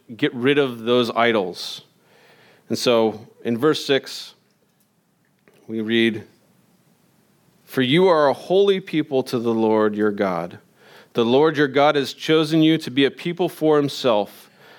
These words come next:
a special treasure above all the peoples of the face of the earth. The Lord did not set his love on you, nor choose you because you were more in number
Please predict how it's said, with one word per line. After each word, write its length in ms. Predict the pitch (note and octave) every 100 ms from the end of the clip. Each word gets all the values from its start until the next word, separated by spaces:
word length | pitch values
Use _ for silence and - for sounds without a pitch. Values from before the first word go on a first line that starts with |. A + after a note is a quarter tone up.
| -
a 80 | -
special 500 | - - E3 E3 G3
treasure 600 | - F3+ C#3+ A#2 A2 A2+ _ _ -
above 380 | A#2 A#2 C#3 C3+
all 320 | - C3 D#3
the 80 | D#3+
peoples 400 | D#3 C#3+ B2 A#2
of 80 | A2
the 100 | G#2+
face 280 | A#2 A2+
of 80 | A#2+
the 160 | A2 A2
earth. 380 | G2+ - - _ _ _ _ _ _ _ _ _ -
The 120 | B2
Lord 280 | C3+ D3 C#3+
did 160 | C#3
not 200 | C#3+ C#3+
set 220 | - C#3+
his 160 | C3 A2+
love 240 | A#2+ C3
on 160 | C3 B2+
you, 300 | C3 C3+ C3
nor 200 | B2+ A#2+
choose 460 | A#2+ - - F#3 D3
you 140 | D#3+
because 400 | C#3 C3+ C#3+ C3
you 80 | B2+
were 140 | B2 A#2
more 420 | A#2 C3+ D#3 D#3+
in 140 | D3
number 420 | D3 D3 D3 D3+